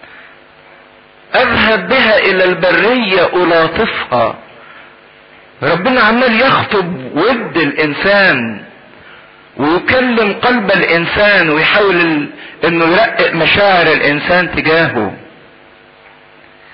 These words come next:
بحيلها، بدلعها. ياما في مرات كتيرة ربنا بيقعد يطبطب عليا: "معلش، استحمل، طب صلح الحتة دي،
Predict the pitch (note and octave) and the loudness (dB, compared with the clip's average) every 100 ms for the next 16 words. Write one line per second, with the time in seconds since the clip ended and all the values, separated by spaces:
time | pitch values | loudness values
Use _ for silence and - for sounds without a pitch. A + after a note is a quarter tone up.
0 | - - - - D#3 F3 E3+ F#3+ F3 A2+ | -20 -20 -10 -2 0 2 2 0 0 -2
1 | G#2 F#2+ - - - - - B2 D3 C#3+ | -4 -4 -10 -20 -20 -20 -6 -4 0 0
2 | C#3+ D3+ C3 A2 G#2 G2+ - - - - | 2 2 2 0 -4 -4 -8 -20 -20 -20
3 | - - - - - - - - - - | -20 -20 -20 -20 -20 -20 -20 -20 -20 -10
4 | B2 F#3+ A3+ G3+ E3 F3 E3 F3+ - C#3+ | -2 0 2 0 0 0 0 -2 -4 -4
5 | E3+ D#3 C#3+ C#3+ D3 D3+ B2+ C#3+ C#3+ C3+ | -2 0 0 0 0 0 0 0 0 0
6 | A#2 G#2+ - - B2 C3 C#3 - A#2 A2+ | -4 -12 -20 -12 -8 -6 -6 -4 -2 0
7 | A#2 A#2 A2 G#2+ G#2 G#2 - - - - | 0 0 0 -2 -4 -6 -16 -20 -20 -10
8 | A#2 A#2 A#2 A#2 - - - - - - | -2 0 0 0 0 0 0 -4 -8 -14
9 | - - - - - A#2+ G#2 - A2+ G#2 | -20 -20 -14 -14 -8 -4 -2 -2 -2 -4
10 | G2+ G#2 - - - - B2 G2+ F#2 D3 | -6 -12 -18 -20 -20 -8 -8 -8 -6 -4
11 | C3+ B2 A2 A2+ - A#2+ - G#2 A2 A2 | -2 0 -2 -2 -4 -6 -6 -4 -4 -4